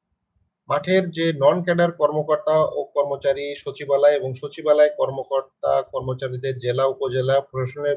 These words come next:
বদলি করা যাবে। তো এই বিধিমালা যদি বাস্তবায়ন হয়ে থাকে, সেক্ষেত্রে যে শুধুমাত্র যারা সচিবালয়ে চাকরি করত, আহ, কর্মচারী, কর্মকর্তা যারা আছে, তাদেরকে বিভিন্ন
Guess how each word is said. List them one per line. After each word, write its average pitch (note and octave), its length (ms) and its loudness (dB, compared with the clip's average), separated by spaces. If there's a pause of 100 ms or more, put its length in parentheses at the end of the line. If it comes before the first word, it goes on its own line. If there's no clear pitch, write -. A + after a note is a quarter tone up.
বদলি B2+ 320 -6
করা A#2+ 300 0
যাবে। G2+ 240 -4 (760)
তো D#3+ 160 -2
এই F3 260 2
বিধিমালা F3+ 800 4 (200)
যদি D3+ 180 -6
বাস্তবায়ন C#3+ 500 0
হয়ে C3+ 200 -2
থাকে, D3+ 360 -4
সেক্ষেত্রে D#3+ 680 -4 (560)
যে C3+ 320 0
শুধুমাত্র F#3+ 500 2
যারা F3+ 160 2
সচিবালয়ে E3 560 0
চাকরি D3 260 0
করত, C#3 300 -6 (460)
আহ, B2 220 0 (460)
কর্মচারী, C#3 680 -2 (300)
কর্মকর্তা B2 560 -2
যারা B2 200 2
আছে, A#2+ 180 0
তাদেরকে D3 460 2
বিভিন্ন D#3 600 -2